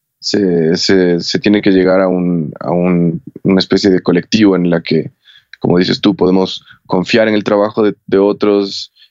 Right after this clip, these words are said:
y, digamos, retroalimentarnos y ayudarnos en los procesos, eh, y,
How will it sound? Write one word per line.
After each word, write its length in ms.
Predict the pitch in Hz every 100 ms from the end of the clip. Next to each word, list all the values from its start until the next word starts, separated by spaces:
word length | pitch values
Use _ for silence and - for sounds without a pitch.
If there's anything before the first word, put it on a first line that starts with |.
| _ -
y, 440 | 95 95 95 92
digamos, 500 | 90 87 87 85 80
retroalimentarnos 1080 | 95 98 95 92 85 98 98 92 90 85 80
y 160 | 78
ayudarnos 480 | 78 87 92 95 95
en 80 | 90
los 120 | 85
procesos, 760 | - - 104 98 98 92 - - _ _ _ - -
eh, 420 | - - - - -
y, 460 | - 92 80 76